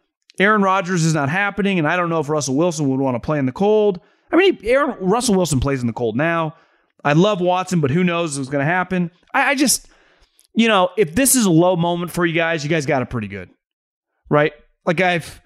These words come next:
as someone who's watched the Raiders for the last decade, <laughs> like, come on. Th-, they're jealous of your low moments, I promise you.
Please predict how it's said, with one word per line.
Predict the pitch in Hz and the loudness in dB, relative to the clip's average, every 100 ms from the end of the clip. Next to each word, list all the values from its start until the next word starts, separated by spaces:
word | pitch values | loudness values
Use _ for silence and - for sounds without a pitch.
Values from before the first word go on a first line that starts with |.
| _ _ | _ _
as | 160 | 0
someone | - 240 208 | 2 2 2
who's | 170 | 4
watched | 151 175 - - | 4 2 -2 -4
the | 131 | 0
Raiders | 143 214 214 | 2 2 0
for | 220 | -2
the | |
last | 220 214 - | -2 -2 -2
decade, | 226 220 233 214 - | -2 -2 -4 -4 -4
<laughs> | |
like, | 160 135 151 - - | 0 2 0 -2 -6
come | 180 139 | -2 -2
on. | 92 - _ _ _ - | -4 -10 _ _ _ -4
Th-, | 180 | -2
they're | 170 180 | 0 0
jealous | 139 170 147 135 | 2 2 2 2
of | 135 | 2
your | 127 | 2
low | 117 113 | 2 0
moments, | 110 107 104 - | -2 -2 -6 -10
I | 107 | -6
promise | 143 127 101 | -2 -2 -4
you. | - | -10